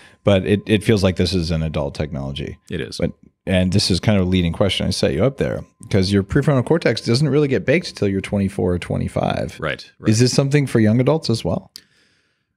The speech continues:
Speaker 2: So the, so, so yes. And one of the reasons I say that is because, um,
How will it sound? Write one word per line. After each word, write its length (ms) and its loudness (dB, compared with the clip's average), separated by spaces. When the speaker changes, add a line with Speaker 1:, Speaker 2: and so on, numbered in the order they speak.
Speaker 2:
So 440 0
the, 500 0
so, 360 0
so 180 -2
yes. 500 0
And 340 4
one 220 0
of 60 2
the 60 0
reasons 300 2
I 100 0
say 220 -2
that 280 -6
is 180 -4
because, 640 -2
um, 500 2